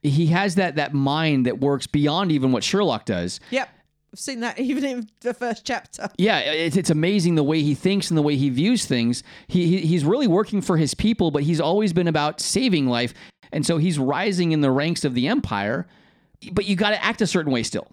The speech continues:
Speaker 1: You've gotta be a certain thing. And he was always trying to save life. He's always trying to do his best to make sure that, that, that the people in the Empire that are just bloodthirsty generals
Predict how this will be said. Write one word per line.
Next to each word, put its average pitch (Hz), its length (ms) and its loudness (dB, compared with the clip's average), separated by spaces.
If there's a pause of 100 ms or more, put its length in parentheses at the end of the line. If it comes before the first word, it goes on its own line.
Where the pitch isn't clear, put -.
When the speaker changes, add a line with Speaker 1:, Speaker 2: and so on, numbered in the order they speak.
Speaker 1:
You've 180 160 -4
gotta 180 200 -2
be 208 200 0
a 208 60 0
certain 135 320 -2
thing. 101 260 -6
And 139 140 0
he 143 120 -4
was 196 140 -2
always 196 440 0
trying 180 720 -2
to - 180 -4
save 147 460 -2
life. 123 440 -6 (320)
He's 156 200 -2
always 190 280 0
trying 185 580 0
to 160 80 0
do 185 200 0
his 160 220 0
best 160 340 -4
to 147 80 0
make 147 200 -4
sure 156 280 0
that, 135 200 -4 (380)
that, 147 140 0
that 143 140 -2
the 143 80 -2
people 190 400 -2
in 170 80 2
the 151 100 2
Empire 151 360 0
that 135 120 -2
are 147 200 -2
just 151 240 -2
bloodthirsty 151 800 -2
generals 143 580 0